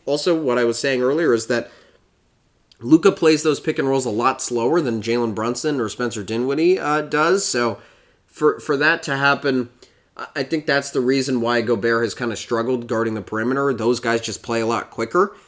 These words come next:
Uh, and he's always had some trouble with, uh, smaller guards. Obviously, he's the best rim protector in the league, a great, great, great defensive player. But he has had his struggles on the perimeter. He's been better on the perimeter this year than he's been in any other years.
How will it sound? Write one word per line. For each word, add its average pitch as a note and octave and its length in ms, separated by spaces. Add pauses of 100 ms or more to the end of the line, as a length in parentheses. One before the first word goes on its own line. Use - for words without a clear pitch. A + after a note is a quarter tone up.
(200)
Uh, B2 180
and C3+ 140
he's G3 160
always D#3+ 360
had A2+ 400
some A#2+ 200
trouble A#2 360
with, A2+ 300 (400)
uh, A#2 60 (140)
smaller B2+ 420
guards. A#2 320
Obviously, B2 320
he's G#2+ 80
the G#2 80
best A2 200
rim A2 180
protector A2 360
in G#2 60
the G#2 80
league, G#2+ 240
a G#2 40
great, A2 560
great, G#2+ 260
great A2+ 280
defensive G2+ 400
player. A#2 400 (300)
But - 280 (140)
he G#3+ 140
has B3 320
had A#3 160
his G#3 100
struggles G#3 400
on F#3+ 120
the F#3 60
perimeter. F#3 360
He's A#3 180
been G#3 260
better D#3 320
on F#3+ 100
the F#3+ 60
perimeter F#3+ 380
this D3+ 240
year E3 140
than D#3 140
he's C3+ 100
been D3+ 160
in C3+ 100
any C3 220
other C#3 180
years. F#3+ 300